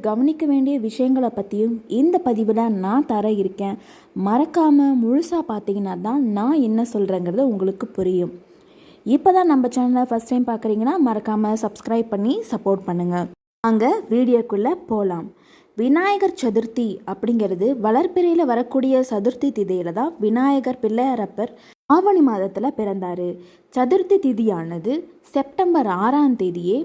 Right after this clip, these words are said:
மாலை மூணு மணிக்கெல்லாம் வந்துருதுங்க. ஆனா நாம விநாயகர் சதுர்த்தி எப்ப கொண்டாடணும் அப்படின்னா, சூரிய உதயத்துக்கு வர, சூரிய உதயத்துக்கு பிறகு வரக்கூடிய திதியில தான் நம்ம கொண்டாடணும். அதனால செப்டம்பர்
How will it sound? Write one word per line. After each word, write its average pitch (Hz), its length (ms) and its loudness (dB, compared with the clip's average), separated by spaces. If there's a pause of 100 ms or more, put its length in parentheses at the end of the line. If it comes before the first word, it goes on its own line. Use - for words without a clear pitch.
(120)
மாலை 254 440 0
மூணு 262 260 4
மணிக்கெல்லாம் 214 520 -2
வந்துருதுங்க. 180 520 -6 (440)
ஆனா 226 300 2 (160)
நாம 302 380 2
விநாயகர் 285 500 2
சதுர்த்தி 202 400 -4 (280)
எப்ப 208 240 -4
கொண்டாடணும் 226 560 2
அப்படின்னா, 196 400 -6
சூரிய 349 480 4
உதயத்துக்கு 240 500 0
வர, 214 180 -2 (260)
சூரிய 370 380 6
உதயத்துக்கு 254 600 -2
பிறகு 302 380 -2
வரக்கூடிய 233 600 -2
திதியில 233 440 0
தான் 262 200 2
நம்ம 208 120 0 (140)
கொண்டாடணும். 185 580 -4 (220)
அதனால 190 460 0
செப்டம்பர் 269 560 2